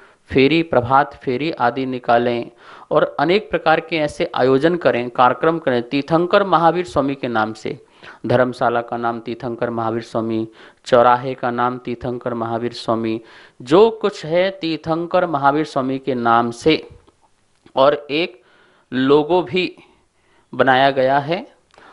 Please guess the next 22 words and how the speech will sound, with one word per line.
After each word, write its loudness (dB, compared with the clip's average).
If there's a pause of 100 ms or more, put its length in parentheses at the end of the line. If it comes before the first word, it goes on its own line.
(200)
उस -2
लोगो 2
को -2 (460)
आप 4
अपने -6 (180)
हर 0
स्थान -4
पर, -4
हर -2
जगह -4
जो -6
भी -6
आप -6
कार्यक्रम 0
प्रोग्राम -2
करें, -4
पत्र -6
पत्रिकाएं -2
निकालें, -4 (360)
उन 4
सब 2
में -4